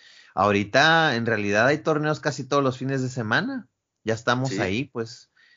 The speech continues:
Speaker 1: entonces, eso
Speaker 2: De hecho,
Speaker 1: mismo
Speaker 2: ya
Speaker 1: va a
Speaker 2: las,
Speaker 1: ser.
Speaker 2: de hecho, ya las competen-, los torneos es de que, eh,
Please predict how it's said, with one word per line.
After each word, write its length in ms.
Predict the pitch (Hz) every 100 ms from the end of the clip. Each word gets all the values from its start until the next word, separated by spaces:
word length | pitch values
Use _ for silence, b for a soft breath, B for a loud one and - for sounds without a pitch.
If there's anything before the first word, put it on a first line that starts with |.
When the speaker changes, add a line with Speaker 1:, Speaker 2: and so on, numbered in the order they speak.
| b
Speaker 1:
entonces, 640 | 98 95 104 104 131 127 -
eso 300 | 117 113 143
Speaker 2:
De 80 | 131
hecho, 180 | 127 160
Speaker 1:
mismo 100 | -
Speaker 2:
ya 80 |
Speaker 1:
va 60 | 120
a 60 | 117
Speaker 2:
las, 120 | 110
Speaker 1:
ser. 240 | 101 123
Speaker 2:
de 120 | 123 127
hecho, 160 | 165
ya 100 | 160
las 180 | 156 165
competen-, 600 | - 151 123 113 123 131
los 220 | 135 120
torneos 420 | - 110 113 131 143
es 140 | 131
de 140 | 135 120
que, 260 | 120 104
eh, 360 | 117 127 95